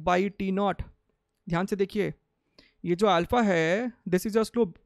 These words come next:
basically tan theta, so perpendicular upon base, so V naught by T naught हम लिख सकते हैं, राइट? अच्छा, तो यहाँ से हम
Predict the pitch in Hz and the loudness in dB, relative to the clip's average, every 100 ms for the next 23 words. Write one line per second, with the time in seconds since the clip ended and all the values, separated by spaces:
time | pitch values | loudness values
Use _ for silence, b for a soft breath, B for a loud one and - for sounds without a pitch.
0 | 175 185 - 226 208 226 226 190 160 160 | -4 -2 -2 -2 0 0 -2 -6 -8 -12
1 | b b - 202 220 302 - - 185 180 | b b -2 2 4 2 -2 -4 -2 0
2 | - 185 190 - 214 285 247 - - - | 0 -2 -2 -2 0 0 -2 -10 -12 -4
3 | 190 190 175 262 196 - b b 202 175 | 0 0 -2 -2 -2 -6 b b -4 -2
4 | 208 214 247 269 196 202 220 - 208 208 | 0 2 2 2 2 2 0 -2 0 2
5 | 254 - - 208 196 196 240 - 214 - | 0 -2 -4 -2 -2 -2 -4 -6 -4 0
6 | 226 277 233 - 170 175 _ _ _ _ | 0 0 -4 -8 -16 -16 _ _ _ _
7 | _ _ 147 214 262 - B B B B | _ _ 0 0 0 -10 B B B B
8 | 165 - - - 214 185 180 285 285 240 | -6 -4 -6 -4 -2 0 0 -2 0 0
9 | 214 180 | 0 -2